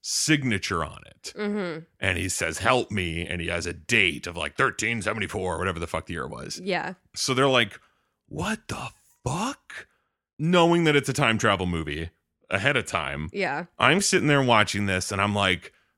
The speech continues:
Speaker 1: "Okay, I'm putting these pieces together." This is how the pieces came together for me. They're sending these people back and we don't know why. The one guy came back and they had to hide it. So they're like, "Oh, fuck, this is, can't have people looking into this."
Speaker 2: Mm-hmm.
Speaker 1: And then Professor Johnston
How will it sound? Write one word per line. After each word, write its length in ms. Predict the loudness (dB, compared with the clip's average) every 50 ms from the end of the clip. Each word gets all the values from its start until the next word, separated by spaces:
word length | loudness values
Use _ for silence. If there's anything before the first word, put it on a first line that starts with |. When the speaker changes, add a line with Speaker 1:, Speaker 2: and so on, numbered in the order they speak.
| _ _ -6
Speaker 1:
"Okay, 600 | -4 -4 -4 -6 -8 -12 -12 -12 -12 -14 -16 -18 _ _
I'm 200 | -4 -2 0 0
putting 280 | 2 2 2 2 2 2
these 180 | 2 0 0 -2
pieces 420 | -2 -4 -4 -4 -4 -6 -8 -6
together." 340 | -6 -4 -4 -4 -4 -6 -4
This 180 | -4 -2 -2 0
is 140 | 0 0 2
how 100 | 2 2
the 100 | 0 0
pieces 340 | 0 0 -2 -2 -4 -2
came 180 | 0 2 2 2
together 300 | 4 4 4 4 2 0
for 160 | -2 -6 -8
me. 180 | -10 -10 -10 -6 -4
They're 120 | -2 -2
sending 340 | 2 4 4 4 4 4 4
these 120 | 2 2 2
people 240 | 0 0 0 0
back 280 | 2 4 4 4 4 2
and 60 | 0 0
we 80 | 0
don't 180 | 2 2 2 2
know 100 | 2 2
why. 380 | 2 2 0 0 -2 -4 -6 -10 _ _ _ _ _ _ -4
The 120 | -4 0
one 240 | 2 2 2 2 4
guy 220 | 4 4 4 4
came 380 | 2 0 2 2 2 2 2 2
back 380 | 4 4 6 4 4 2 0
and 100 | 0 0
they 120 | 0 2 2
had 160 | 2 0 0
to 80 | 0 -2
hide 340 | 0 2 4 4 4 4
it. 220 | 2 0 -2 -2 -6
So 100 | -6 -4
they're 100 | -2 0
like, 220 | 0 -2 -2 -6 -8
"Oh, 60 | -10
fuck, 280 | -8 -8 -6 -6 -6
this 180 | -6 -8 -8 -10
is, 260 | -10 -10 -10 -12 -14 -16 -20 -20 _ _ _ _ _ _
can't 180 | -4 -4 -2 -2
have 140 | -4 -4
people 260 | -2 -4 -2 -2 0 0
looking 220 | 0 0 2 2
into 180 | 2 4 4 2
this." 320 | 2 2 0 -2 -4 -8 -8 -8
Speaker 2:
Mm-hmm. 320 | -6 -6 -6 -6 -8 -10 -10 _ -2
Speaker 1:
And 160 | 0 2 2
then 320 | 4 4 4 2 0 -2
Professor 480 | -4 -6 -2 2 4 4 4 4 2 -2
Johnston 800 | 0 2 4 4 4 4 2 0 -2 -2 0 0 0 0 0 -2